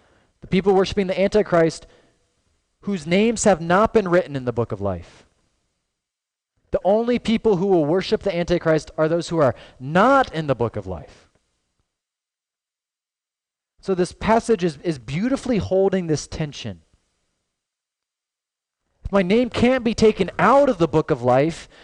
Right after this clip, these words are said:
th-, then why is Christ saying that this won't happen if I'm pure?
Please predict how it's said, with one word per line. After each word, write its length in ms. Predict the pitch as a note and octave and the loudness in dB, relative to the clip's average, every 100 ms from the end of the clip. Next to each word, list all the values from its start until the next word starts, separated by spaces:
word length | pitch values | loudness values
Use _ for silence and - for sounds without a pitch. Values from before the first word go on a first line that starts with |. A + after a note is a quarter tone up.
| - _ | -20 _
th-, 160 | F#3 B3+ | -6 -2
then 220 | G#3+ G3 | -2 0
why 180 | D#3 G3 | 4 6
is 200 | B3+ B3 | 6 4
Christ 360 | - A3+ G#3 - | 2 2 2 2
saying 420 | A3 G#3 G3+ F3+ - _ _ - | 0 2 -2 -6 -20 _ _ 2
that 160 | G#3+ | 2
this 180 | - A#3+ | 4 0
won't 320 | D#3 A#3 C4+ | 2 2 4
happen 360 | F3+ F#3 F#3+ G3 | 2 4 4 2
if 120 | G3 | 2
I'm 140 | G3+ F#3+ | 0 -2
pure? 460 | - C#4+ E3+ F2+ | -2 0 0 -2